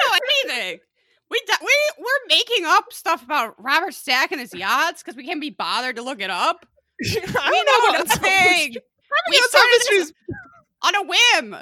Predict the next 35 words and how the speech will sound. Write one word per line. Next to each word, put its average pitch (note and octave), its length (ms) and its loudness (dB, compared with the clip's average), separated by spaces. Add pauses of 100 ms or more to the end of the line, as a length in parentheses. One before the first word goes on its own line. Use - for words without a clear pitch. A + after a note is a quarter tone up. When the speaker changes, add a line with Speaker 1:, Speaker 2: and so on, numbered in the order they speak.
(180)
Speaker 1:
and D4 120 -2
we F#4+ 80 -2
just F4 180 -8
kept C#4+ 240 -2
going. D#4 600 2
Speaker 2:
We A4+ 760 -12 (160)
didn't B4+ 260 0
even B4 220 -2
really A#4 280 4
watch G4 300 2
<laughs> A#4 80 4
Unsolved D#4 300 0
Mysteries D#4 360 -4
before D#4+ 260 -10
we E4+ 100 -2
started F4 340 -6
this - 180 -12
podcast. G3 680 -6 (100)
Speaker 1:
I C#4+ 80 2
hadn't B4 320 0
watched A4+ 320 4
Speaker 2:
So A4 60 -4
Speaker 1:
it G#4+ 40 -8
since - 140 -8
I G4 100 4
was, G4+ 140 -6
like, F#4+ 220 4
five, D#4 800 4 (360)
and D4 120 0
we G4 80 0
didn't G#4+ 220 0
do A4 140 0
any F#4+ 240 4
background G4 480 4
research. B3+ 840 -6